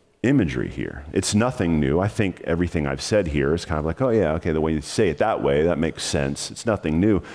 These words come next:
but it certainly is a new lens. It's a new way to think about things. It's a new way to talk about things. It's a new way to read the scripture. And what we're told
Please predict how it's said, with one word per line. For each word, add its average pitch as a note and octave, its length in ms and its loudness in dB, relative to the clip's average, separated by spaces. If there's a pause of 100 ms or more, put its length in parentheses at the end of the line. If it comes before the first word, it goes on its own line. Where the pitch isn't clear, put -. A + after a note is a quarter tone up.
(240)
but G#2 120 0
it E2 80 -4
certainly F#2+ 480 2
is E2 160 0
a D#2 60 2
new D2 200 0
lens. C#2 580 -2 (1700)
It's F#2+ 140 0
a G#2 60 4
new B2+ 220 6
way A#2+ 200 4
to F2+ 80 4
think B2+ 280 -2
about F2 300 0
things. D2 260 0
It's F2 120 0
a A2+ 40 4
new A#2+ 140 6
way B2 120 6
to F#2 100 4
talk A#2 360 -2
about E2+ 260 -2
things. D2+ 280 0
It's D#2+ 140 -4
a G2+ 40 4
new G#2 140 4
way G#2 120 4
to F2+ 80 2
read F2+ 600 2 (320)
the D#2 80 -6
scripture. D#2 640 -2
And F2 200 2
what A#2 200 0
we're F2+ 120 2
told G2 760 0